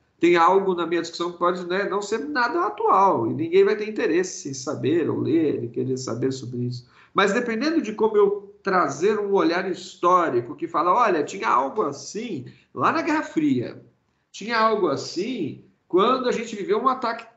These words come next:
quando os Estados Unidos viveu um ataque terrorista, tinha algo assim no mundo, tem algo assim no mundo de hoje." Aqui, né, eu estou agora em torno de elementos que podem ser sempre atualizáveis. É isso que a gente está em busca aqui no Marcuse,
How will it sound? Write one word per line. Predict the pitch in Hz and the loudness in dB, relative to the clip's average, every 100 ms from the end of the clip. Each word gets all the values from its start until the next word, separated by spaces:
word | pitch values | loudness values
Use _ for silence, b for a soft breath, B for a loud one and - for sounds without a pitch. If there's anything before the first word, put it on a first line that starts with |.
| - | -4
quando | 208 214 | 0 0
os | |
Estados | - 226 190 | 2 0 0
Unidos | 220 | -4
viveu | 220 214 | -2 0
um | |
ataque | 226 220 - | 2 2 -2
terrorista, | 220 233 214 165 170 - - 90 B B _ | -2 -2 2 4 2 -2 -10 -12 B B _
tinha | - 285 | -4 2
algo | 254 247 - 151 | 4 4 4 2
assim | 127 - - 240 262 156 107 135 B B | 0 -4 -8 -8 -6 -6 -8 -14 B B
no | 233 | -4
mundo, | 226 156 160 | 2 4 2
tem | 180 262 294 | -2 -2 2
algo | 220 196 180 | 4 4 0
assim | - 185 | -4 -6
no | 214 | -6
mundo | 220 247 | -8 -6
de | 262 | 2
hoje." | 196 180 123 139 | 2 2 0 -4
Aqui, | - 226 262 143 - - _ - | -6 -6 -2 -2 -4 -14 _ -6
né, | 143 202 214 - | -2 -2 -4 -12
eu | - 202 214 | -2 2 2
estou | - - 175 185 180 | -2 -4 2 4 4
agora | 160 135 151 220 214 147 135 | 2 0 2 4 4 2 -2
em | |
torno | 135 165 175 | -4 -2 0
de | 170 | 2
elementos | 180 175 139 147 170 - - | 0 0 -2 -2 -4 -6 -10
que | 196 | -8
podem | 143 147 165 | -2 -2 -2
ser | - 185 | -4 -4
sempre | 180 - 123 135 | -4 -6 -8 -4
atualizáveis. | 170 175 196 196 214 143 135 151 147 123 113 101 | -6 -2 0 0 0 -6 -2 0 2 -2 -8 -10
É | 127 | -4
isso | 160 190 - | -2 -4 -6
que | 196 | -6
a | |
gente | 185 196 | -6 -8
está | - 175 | -10 -6
em | 175 | -4
busca | 131 147 156 127 | -2 -4 -4 -8
aqui | 123 | -10
no | 143 175 175 B B | -8 -8 -10 B B
Marcuse, | - 180 190 170 170 127 117 - | -2 -2 0 2 2 2 -2 -12